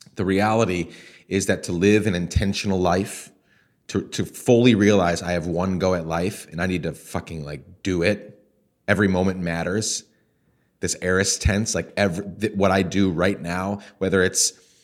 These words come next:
whether I pick up that Reese's peanut butter cup or not,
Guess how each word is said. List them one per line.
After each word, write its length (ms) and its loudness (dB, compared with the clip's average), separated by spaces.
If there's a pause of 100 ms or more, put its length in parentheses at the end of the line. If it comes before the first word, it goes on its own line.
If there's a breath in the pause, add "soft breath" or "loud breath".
(140)
whether 200 2
I 80 4
pick 300 -8
up 300 0
that 200 0
Reese's 360 0
peanut 200 2
butter 180 4
cup 300 0
or 160 -4
not, 460 -4